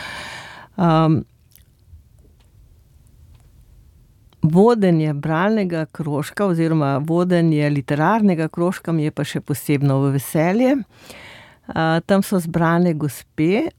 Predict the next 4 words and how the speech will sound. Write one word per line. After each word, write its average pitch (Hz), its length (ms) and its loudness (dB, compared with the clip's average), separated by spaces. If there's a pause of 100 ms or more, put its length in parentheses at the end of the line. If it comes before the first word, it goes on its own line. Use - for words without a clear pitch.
(120)
od - 260 -4 (260)
petinšestdeset 160 1000 -2
do - 220 -4
osemdeset, - 920 -2